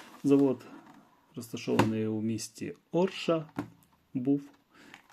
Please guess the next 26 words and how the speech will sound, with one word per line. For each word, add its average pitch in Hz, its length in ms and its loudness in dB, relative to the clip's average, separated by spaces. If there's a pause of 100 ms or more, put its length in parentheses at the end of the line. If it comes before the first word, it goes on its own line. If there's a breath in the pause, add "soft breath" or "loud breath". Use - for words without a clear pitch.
І 117 120 -2
він 156 200 2
випускав 139 600 -2
цей 123 280 2
радіоприймач 117 920 -2
з - 80 -18
тисяча - 360 -4
дев'ятсот 110 440 -2
вісімдесят 110 580 -8
восьмого 107 380 -8
року. 95 300 -12 (200)
Він 127 80 0
називається 110 560 -4
Свірель 151 420 -2
чотириста 120 640 -4
шість. - 460 -8 (1200 loud breath)
Досить 147 320 -2
таки 120 220 2
цікавий 113 560 0 (140)
і 120 160 0
досить 113 340 -4
таки 104 420 -8 (200)
не 110 320 -4
дуже 104 300 -8
частий - 400 -10
приймач. 135 520 -2